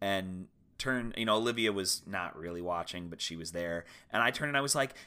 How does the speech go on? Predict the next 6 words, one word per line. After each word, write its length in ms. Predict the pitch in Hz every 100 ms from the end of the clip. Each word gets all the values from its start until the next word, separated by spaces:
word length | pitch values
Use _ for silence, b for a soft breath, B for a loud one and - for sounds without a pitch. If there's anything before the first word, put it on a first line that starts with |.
| -
"This 400 | - 139 247 -
guy's 360 | 392 330 254 151
a 100 | 113
fucking 720 | - - 226 220 - 175 - - _ -
idiot." 640 | 175 156 104 85 - - B B B -
He 240 | 226